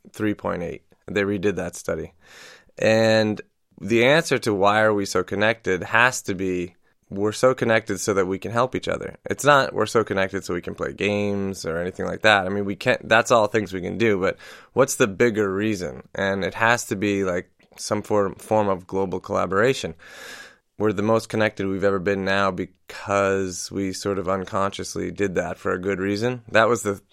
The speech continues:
thinking. You know, the, my basic thinking is always that humanity is basically good and they want to do good things. So we thought, "Well, heck,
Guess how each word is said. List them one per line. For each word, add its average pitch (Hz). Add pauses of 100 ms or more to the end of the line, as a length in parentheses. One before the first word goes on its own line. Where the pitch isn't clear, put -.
(180)
thinking. 98
You 98
know, 101
the, 104
my 120
basic 123
thinking 104
is 98
always 101
that 92 (1300)
humanity 110
is 95
basically 90
good 85
and 92
they 90
want 92
to 90
do 87
good 85
things. - (600)
So 143 (440)
we 139
thought, 120
"Well, 107
heck, 117